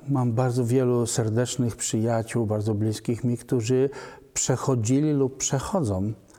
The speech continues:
przez to, co nazywa się, e, depresją. I też doświadczenie pokazuje, że bardzo pozytywne rezultaty praktyka duchowa przynosi.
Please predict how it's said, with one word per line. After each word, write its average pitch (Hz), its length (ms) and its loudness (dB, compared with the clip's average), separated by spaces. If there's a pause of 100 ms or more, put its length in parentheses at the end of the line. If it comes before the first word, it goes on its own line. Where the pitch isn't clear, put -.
(140)
przez - 220 -4
to, 104 100 0
co 107 160 -2
nazywa 101 520 0
się, 107 480 -2 (100)
e, 101 40 -2
depresją. 107 840 -2 (1160)
I 165 100 -2
też 170 220 0
doświadczenie 165 640 2
pokazuje, 151 760 2
że 127 200 0
bardzo 123 580 2
pozytywne 120 680 0
rezultaty 117 680 0
praktyka 110 560 -2
duchowa 104 440 -2
przynosi. 101 800 -2